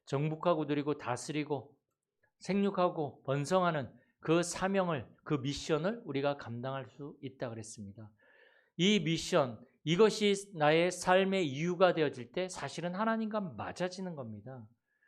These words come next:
하나님과 방향이 맞아지는 거예요.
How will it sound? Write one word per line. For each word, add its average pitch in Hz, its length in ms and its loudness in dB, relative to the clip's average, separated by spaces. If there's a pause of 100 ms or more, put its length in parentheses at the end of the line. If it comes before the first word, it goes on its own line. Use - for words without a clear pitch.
(380)
하나님과 220 640 2
방향이 175 500 2
맞아지는 127 600 -6
거예요. 117 480 -14